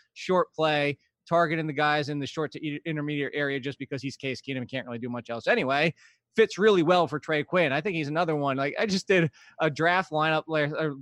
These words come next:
you know, while I was sitting there on the couch watching, uh, the Notre Dame game last night, and I did one, and I ended up with Trey Quinn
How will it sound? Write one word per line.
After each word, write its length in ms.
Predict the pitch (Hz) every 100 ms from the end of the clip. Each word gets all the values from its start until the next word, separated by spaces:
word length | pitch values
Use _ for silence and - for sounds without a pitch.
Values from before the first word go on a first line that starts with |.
| -
you 120 | 160 156
know, 120 | 127
while 140 | 131
I 20 |
was 120 | 131 -
sitting 120 | 160
there 100 | 147
on 60 | 127
the 60 |
couch 340 | - 139 135 139
watching, 420 | 135 131 135 131
uh, 200 | 120 117
the 140 | 120 120
Notre 160 | 139 135
Dame 240 | 139 156
game 240 | 120 117 117
last 280 | 120 120
night, 200 | 135 127
and 80 | 131
I 80 | 131
did 180 | 127 131
one, 160 | 139
and 100 | 135
I 60 | 131
ended 220 | 143 151
up 120 | 147
with 120 | 139 -
Trey 200 | 156 143
Quinn 200 | 151